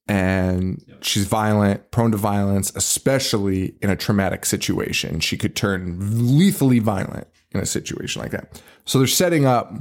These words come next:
Speaker 1: what, what you're expecting at this point. Um,
Speaker 2: And just to be clear, you were expecting the prank to go awry and Missus Slater to kill all of them.
Speaker 1: Yes.
Speaker 2: Okay.
Speaker 1: Yes. A hundred percent.
Speaker 2: Yes.
Speaker 1: I mean, I, there was something still in me with the baby. Like, I was like,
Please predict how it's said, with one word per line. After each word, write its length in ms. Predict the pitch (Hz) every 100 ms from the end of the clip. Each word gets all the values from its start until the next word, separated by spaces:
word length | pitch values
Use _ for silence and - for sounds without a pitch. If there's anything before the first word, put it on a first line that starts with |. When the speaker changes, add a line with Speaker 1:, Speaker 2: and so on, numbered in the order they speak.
| 120
Speaker 1:
what, 360 | 113 104 - - - 120 _ _ _ _ _ -
what 220 | 139 147
you're 120 | 113
expecting 640 | 101 - - - - 107 - _ _ -
at 100 | -
this 140 | 92
point. 320 | - 98 80 - - - - _
Um, 420 | 131 120 107 101 - _ _ -
Speaker 2:
And 360 | 147 143 131
just 180 | 131 151
to 40 | 156
be 80 |
clear, 180 | 139 151
you 180 | 123 147
were 140 | 156 151
expecting 640 | - 147 123 120 113 107 - - _
the 100 | -
prank 280 | - 165 180
to 80 | 180
go 160 | 165 156
awry 580 | 135 131 131 117 113 117 -
and 80 | 127
Missus 240 | 127 131
Slater 220 | - 127 117
to 100 | -
kill 260 | - 123 95
all 220 | 98 92
of 60 | 95
them. 80 |
Speaker 1:
Yes. 360 | 131 135 - -
Speaker 2:
Okay. 160 | 107 - _ _
Speaker 1:
Yes. 380 | - - - - _ -
A 40 |
hundred 220 | 110 104
percent. 340 | - - - -
Speaker 2:
Yes. 200 | - - - _ _ _ _ _ _ _ _
Speaker 1:
I 80 | 151
mean, 120 | 165
I, 200 | 151 175
there 200 | 170 160
was 140 | 170 165
something 340 | 208 196 185
still 320 | 151 - 165
in 140 | 143 135
me 120 | 123
with 200 | 113 107
the 60 | 98
baby. 340 | 95 92 -
Like, 200 | 85 101
I 100 | 101
was 180 | 107 -
like, 140 | 98